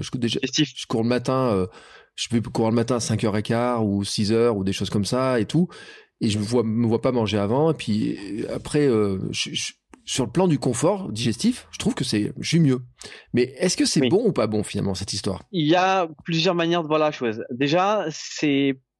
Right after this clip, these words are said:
Speaker 2: c'est pareil, ça va être très personnel parce qu'il y a des gens chez qui, euh, ça va les mettre dans un stress et ça va augmenter leur, leur cortisol.
Speaker 1: Mm.
Speaker 2: C'est une hormone qui est pro-, proglycémiante, hyperglycémiante. Euh, et du coup,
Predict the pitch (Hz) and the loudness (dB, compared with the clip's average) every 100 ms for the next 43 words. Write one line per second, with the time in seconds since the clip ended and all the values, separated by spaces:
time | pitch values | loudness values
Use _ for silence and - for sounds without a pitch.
0 | - 139 135 127 123 117 110 - 123 123 | -6 -4 0 2 2 0 -6 -6 -2 0
1 | 120 123 120 - 151 151 - 139 120 107 | -2 -8 -8 -2 -2 -2 -4 0 0 -2
2 | 113 - 127 127 135 127 156 185 220 - | -6 -2 2 2 2 2 2 0 -2 -10
3 | - - - 147 - 175 185 208 - 135 | -10 -4 0 -2 -2 0 2 2 2 2
4 | 123 123 120 127 123 135 - 135 143 139 | 4 4 2 -2 -4 -2 0 2 2 2
5 | 143 156 139 131 139 - - 175 - 143 | 0 0 -2 -2 -2 -4 -2 -2 -2 -2
6 | 139 127 139 135 143 139 147 135 123 120 | 0 2 2 2 -2 2 2 2 -2 -8
7 | - - 131 120 - - - - 131 131 | -14 0 2 2 0 -10 -10 -6 0 0
8 | 135 113 - _ - 123 120 117 135 135 | 2 -4 -6 _ -4 0 0 2 0 0
9 | - - 117 113 - 131 123 123 117 113 | -8 -2 -2 -2 -2 2 4 4 2 0
10 | - - _ _ - 123 123 127 127 143 | -8 -20 _ _ -6 -2 0 2 2 2
11 | - 120 117 120 120 120 147 - _ - | -2 -4 -2 -2 0 0 -2 -6 _ -16
12 | - - 117 113 113 120 - 139 127 135 | -16 -4 2 4 4 0 0 0 2 0
13 | - 202 233 | 4 6 6